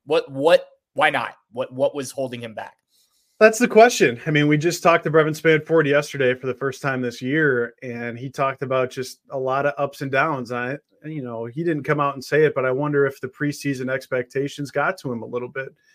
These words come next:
Speaker 2: where he was trying to do too much, and it led to some drops. Um, you know, I think I can think of two direct interceptions that hit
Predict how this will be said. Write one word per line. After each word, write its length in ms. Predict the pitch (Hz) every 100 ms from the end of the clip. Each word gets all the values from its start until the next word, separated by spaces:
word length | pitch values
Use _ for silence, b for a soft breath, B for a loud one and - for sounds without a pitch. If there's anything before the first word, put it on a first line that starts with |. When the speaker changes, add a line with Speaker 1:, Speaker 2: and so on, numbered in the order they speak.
| b b
Speaker 2:
where 140 | 131
he 40 | 123
was 140 | 127
trying 280 | - 139 151
to 80 | 143
do 140 | 143
too 220 | 143 156
much, 360 | 139 135 143 -
and 80 | 123
it 120 | 120
led 240 | 127 135 131
to 480 | - 131 123 127
some 220 | - - 117
drops. 540 | 127 147 156 156 - _ _ _ _
Um, 420 | 113 107 104 101 110 -
you 100 | 110
know, 80 |
I 80 | 110
think 320 | 113 135 127 -
I 60 | 135
can 180 | 127 123
think 200 | 139 131
of 140 | -
two 280 | - 151 147
direct 520 | 131 127 135 135 - -
interceptions 640 | 143 131 - 139 - 139 131
that 160 | 120
hit 220 | 120 131